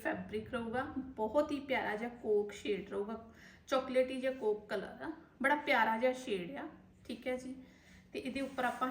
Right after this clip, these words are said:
ਹੈਂਡ ਵਰਕ ਦਾ ਕੰਮ ਕੀਤਾ ਹੋਇਆ, totally ਹੈਂਡ ਵਰਕ ਦਾ ਪੀਸ ਰਹੂਗਾ। ਵੀ ਨੈਕ ਰੱਖੀ ਤੇ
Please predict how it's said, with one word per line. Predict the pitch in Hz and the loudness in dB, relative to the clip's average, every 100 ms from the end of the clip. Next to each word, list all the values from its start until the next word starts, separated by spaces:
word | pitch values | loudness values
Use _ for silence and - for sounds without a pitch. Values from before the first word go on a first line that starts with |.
| 247 | 0
ਹੈਂਡ | 196 196 | -4 -2
ਵਰਕ | 220 214 247 | -4 -4 -6
ਦਾ | 247 311 - - - - | -4 -4 -6 -16 -8 0
ਕੰਮ | 202 202 - | 0 0 -8
ਕੀਤਾ | 214 226 | -6 -2
ਹੋਇਆ, | 220 226 226 | 0 0 0
totally | 247 233 269 269 | -2 -2 -2 0
ਹੈਂਡ | 294 190 | 0 -2
ਵਰਕ | 202 220 - | -2 -4 -2
ਦਾ | 233 | -4
ਪੀਸ | 226 202 190 - | -4 -10 -10 -6
ਰਹੂਗਾ। | 220 220 277 - - - - - - - - - | -6 -4 -6 -6 -8 -8 -16 -20 -20 -20 -20 -4
ਵੀ | 233 233 262 | 4 6 8
ਨੈਕ | 277 247 - 220 | 8 6 2 -4
ਰੱਖੀ | 226 - - - - - | -4 -6 -18 -20 -20 -16
ਤੇ | - | -2